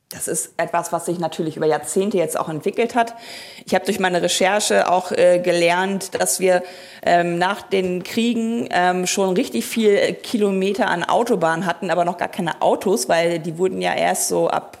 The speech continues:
ja, keine Ahnung, Ende der fünfziger überhaupt relevant.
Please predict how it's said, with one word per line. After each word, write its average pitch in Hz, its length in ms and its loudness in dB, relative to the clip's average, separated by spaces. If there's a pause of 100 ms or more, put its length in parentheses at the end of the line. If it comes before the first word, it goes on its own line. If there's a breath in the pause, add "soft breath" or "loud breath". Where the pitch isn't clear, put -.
ja, 147 220 -2
keine 156 240 -10
Ahnung, 151 340 -6
Ende 170 140 -2
der 160 120 2
fünfziger 160 720 -4 (380 loud breath)
überhaupt 165 440 0
relevant. 165 720 0